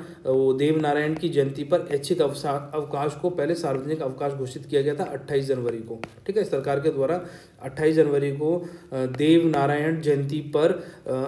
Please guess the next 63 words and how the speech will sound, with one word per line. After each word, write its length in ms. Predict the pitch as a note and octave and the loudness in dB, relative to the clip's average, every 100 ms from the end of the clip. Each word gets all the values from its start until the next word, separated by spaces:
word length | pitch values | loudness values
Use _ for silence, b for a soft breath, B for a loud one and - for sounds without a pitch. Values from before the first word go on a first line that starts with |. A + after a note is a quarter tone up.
| - - - | -8 -4 -2
पब्लिक 340 | D3 D#3 E3+ | 2 2 4
हॉलीडे 360 | D3+ C#3+ C#3+ D#3+ | 6 6 4 2
डिक्लेयर 360 | C3+ C3+ C#3 | 2 2 2
किया 120 | C#3+ | 2
गया 120 | C3 C#3 | 0 0
था, 100 | E3 | 0
पहले 260 | C#3+ C#3+ | 0 0
ये 140 | C#3 C3+ | -2 -2
भी 160 | D#3+ | -2
ऐच्छिक 340 | C3+ C#3 - C3+ | -4 -6 -4 -4
अवकाश 340 | B2 C#3 C3+ | -4 -4 -4
था, 200 | E3 F3 F3 | -4 -6 -6
तो 60 | - | -8
अब 320 | D3 D#3 - | -4 -6 -2
उन्हीं 220 | F3 D#3 | -2 0
के 100 | D#3+ | 0
साथ 300 | - D3 C3+ | -2 -2 -2
में 100 | D#3+ | -2
यहाँ 180 | F3+ D3 | -2 -2
पर, 140 | C#3 A3+ | -2 -2
अ, 80 | B B - | B B -8
ज्योतिराव 640 | C3 B2+ B2+ C#3+ C#3+ D#3 D#3+ | -4 -2 -2 -2 2 4 4
फूले 260 | D3+ D3 | 4 2
का 160 | D3 D3+ | 4 2
जो 120 | D#3 | 2
ऐच्छिक 360 | C#3+ C3+ - D3 | 2 0 -2 -2
अवकाश 500 | C3+ C3+ C#3 C#3 - | -2 -4 -4 -4 -2
था, 140 | F3+ D3+ | -4 -4
इनको 280 | C#3+ C#3+ | -2 0
भी 100 | C3+ | 2
पब्लिक 380 | B2+ C3 B2+ D#3 | 2 0 -2 -4
हॉलीडे 320 | C#3 B2 B2+ | -4 -4 -2
डिक्लेयर 340 | E3+ - A#2+ A2+ | -2 -4 -6 -6
कर 80 | G2 | -10
दिया 220 | - - | -12 -16
है, 120 | - | -10
ठीक 120 | F3+ A3+ | -4 -4
है। 120 | A3 B - | -4 B -2
तो 60 | |
ये 80 | C#3 | -2
थोड़ा 180 | C#3 C3+ | 0 0
सा 120 | C#3+ | 0
ध्यान 280 | C3+ D3+ D#3+ | -2 -2 -2
रखना 200 | D#3+ E3 | -2 -2
है, 200 | E3 G3 B B C#3 | -2 -2 B B 4
दो 120 | C#3 | 6
हज़ार 120 | D3 | 6
तेईस 340 | C#3+ C#3+ D3 | 4 0 0
में 200 | G3 F3+ | -2 0
दो 140 | D3 D#3 | 0 0
पब्लिक 360 | D3 C#3 D3 | 0 -2 -2
हॉलीडे 300 | C#3+ C#3 C#3 | 2 4 4
डिक्लेयर 320 | C3+ C#3 C#3 C#3 | 2 2 0 0
किए 160 | C#3 | -2
गए 140 | C#3+ D3 | -2 0
हैं, 180 | F3 | -2
एक 280 | D#3 D3 D3 | -2 -2 -2
तो 60 | D#3 | -2
हो 80 | C#3+ | 0
गया 120 | D#3+ | 2
देवनारायण 600 | C3+ C3+ C3+ C#3 C#3+ C#3 | 4 4 4 0 0 -4
की 60 | |
जयंती, 400 | C#3 C#3 C3 C#3 | 0 0 0 -6